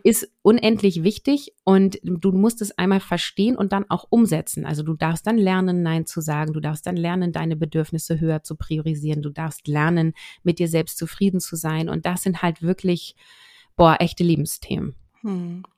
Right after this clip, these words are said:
Speaker 2: Absolut. Sehr nachvollziehbar, was du beschreibst. Ein Punkt ist jetzt gerade oder resoniert gerade bei mir so ein bisschen dieses Thema, hm, Verteilung der Elternzeit. Und ich glaube, das ist ein ganz, ganz wichtiger Punkt. Du hast beschrieben, das ist sozusagen der, der Einstieg in ein, ein,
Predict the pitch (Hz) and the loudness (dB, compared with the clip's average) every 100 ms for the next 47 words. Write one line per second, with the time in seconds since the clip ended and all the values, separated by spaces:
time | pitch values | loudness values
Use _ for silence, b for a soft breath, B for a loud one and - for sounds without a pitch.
0 | _ - b b b - - - 185 190 | _ -20 b b b -6 -4 -4 0 0
1 | 180 - _ - B B B B B - | -2 -12 _ -20 B B B B B -4
2 | 190 185 185 175 180 185 175 - 185 165 | 2 4 4 2 0 -4 -4 -4 -4 -2
3 | 160 151 160 - 160 160 - - - 156 | -2 -2 -8 -6 -6 -6 -6 -4 -4 -6
4 | 135 - - - - B B B B - | -10 -12 -18 -20 -20 B B B B -2
5 | 185 190 226 220 202 185 185 180 175 175 | -2 0 -2 0 -2 -2 -2 0 2 0
6 | 165 160 160 170 160 175 196 - 165 165 | 0 -2 -2 -2 0 2 0 2 0 2
7 | 165 160 190 180 170 170 170 - 170 165 | 2 4 2 2 2 2 0 0 0 0
8 | 165 165 - 180 170 156 156 - - 160 | -6 -8 -2 2 4 4 0 -2 -4 -2
9 | 156 175 170 170 175 156 - 170 202 165 | -2 -4 -4 -2 -2 -2 -2 0 0 -2
10 | 180 165 160 160 - 160 160 - - - | -2 -2 -4 -8 -4 -4 -4 -8 -12 -8
11 | 170 165 - 165 175 - 170 160 - 190 | -6 -4 -6 -6 -8 -8 -10 -8 -6 -4
12 | 170 170 - - 190 185 165 180 170 175 | -2 -4 -4 -4 -2 -2 -2 -4 -6 -6
13 | 175 160 160 165 160 156 B B - - | -2 -2 -2 -2 -2 -2 B B -2 0
14 | 180 185 - 180 - 170 165 - 165 160 | 0 0 -4 -8 -4 0 0 -2 -2 -4